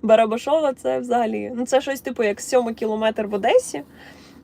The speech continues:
А, ось, але мені, в принципі, сподобалось. Вибір, конечно, дуже великий. Так, ви були в Славуті?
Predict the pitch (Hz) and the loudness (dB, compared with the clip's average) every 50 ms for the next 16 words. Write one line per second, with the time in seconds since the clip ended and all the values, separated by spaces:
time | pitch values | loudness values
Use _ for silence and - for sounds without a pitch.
0 | - - - _ _ - - - - 202 202 202 202 202 202 196 196 196 196 196 | -20 -20 -20 _ _ -20 -8 -4 -2 0 2 2 2 2 4 4 4 4 4 4
1 | 196 196 196 190 190 196 - - - - - 180 190 320 359 403 370 294 302 311 | 4 2 2 2 0 -2 -4 -8 -10 -4 -2 0 0 2 2 2 0 0 -2 -4
2 | 294 - 240 240 247 - - - 233 - - 247 214 202 180 170 175 190 - 226 | -6 -6 -8 -8 -8 -8 -8 -8 -8 -6 -2 0 0 2 2 0 -2 -2 -4 -4
3 | 254 285 269 269 247 - 220 214 208 214 - 214 202 208 190 208 190 170 170 165 | -4 0 0 0 0 0 0 0 -2 -2 -2 -4 -4 -2 0 0 0 0 0 -2
4 | 165 175 220 - - - 254 247 - _ _ - - - - - - - - - | -4 -4 -4 -4 -6 -8 -8 -10 -10 _ _ -20 -20 -20 -20 -20 -20 -20 -20 -20
5 | - - - - - - - - - - - - - - - 247 240 226 214 196 | -20 -20 -20 -20 -20 -20 -20 -20 -20 -20 -20 -20 -20 -6 -2 0 2 2 2 0
6 | 185 - - 226 208 233 330 320 269 277 269 311 381 403 - - - 269 269 254 | -2 -2 -6 -6 -2 -2 -2 0 0 0 2 2 2 2 0 -2 -2 0 0 0
7 | 240 240 226 208 196 - - 190 190 190 208 | 2 0 -2 -2 -4 -6 -6 -6 -6 -6 -6